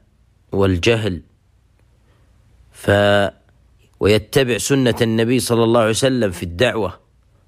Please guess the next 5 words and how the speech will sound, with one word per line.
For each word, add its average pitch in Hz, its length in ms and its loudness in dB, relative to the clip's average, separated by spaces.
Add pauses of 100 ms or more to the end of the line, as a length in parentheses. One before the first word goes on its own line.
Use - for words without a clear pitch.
"قل 95 160 2
هذه 110 400 2
سبيلي"، 110 600 0
يعني 92 260 0
طريقي 110 680 2